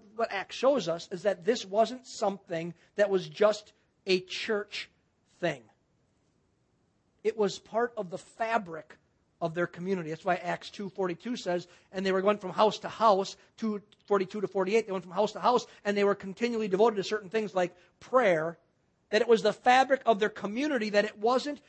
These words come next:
just a church thing. That when they gathered together, they prayed together. If you read the book of Acts, that's what you see. When they gathered together,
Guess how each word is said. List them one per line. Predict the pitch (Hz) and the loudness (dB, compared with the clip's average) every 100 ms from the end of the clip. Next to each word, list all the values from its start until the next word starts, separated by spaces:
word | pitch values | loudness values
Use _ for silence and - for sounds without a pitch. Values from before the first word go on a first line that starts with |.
| _ | _
just | 220 220 208 - 208 | 2 2 2 -6 -4
a | 208 | -4
church | - - - 254 208 - - - _ _ _ _ _ | -6 -8 0 0 0 -8 -12 -12 _ _ _ _ _
thing. | - 202 156 135 _ _ _ | 0 0 0 -10 _ _ _
That | 220 220 | 0 4
when | 247 277 | 4 6
they | 269 302 | 6 4
gathered | 208 220 247 277 277 - | 2 4 4 2 -2 -8
together, | 214 196 208 254 311 - _ _ _ _ _ _ _ _ 175 | -4 0 2 2 -2 -6 _ _ _ _ _ _ _ _ 0
they | 196 | 0
prayed | 196 - 240 175 151 139 _ _ - | 0 -2 -2 -2 -8 -16 _ _ -12
together. | 170 151 131 - _ _ _ _ _ _ _ _ _ - | -6 -4 -6 -14 _ _ _ _ _ _ _ _ _ -8
If | 175 | -2
you | 240 | 2
read | 302 | 4
the | 277 | 4
book | 254 | 6
of | 285 | 6
Acts, | 254 | 6
that's | 208 247 | 0 -4
what | |
you | 233 | -8
see. | - 262 | -6 -2
When | 208 | 0
they | 208 | 0
gathered | 190 214 262 320 226 | 2 4 4 0 -6
together, | 196 185 170 175 | 2 4 4 -2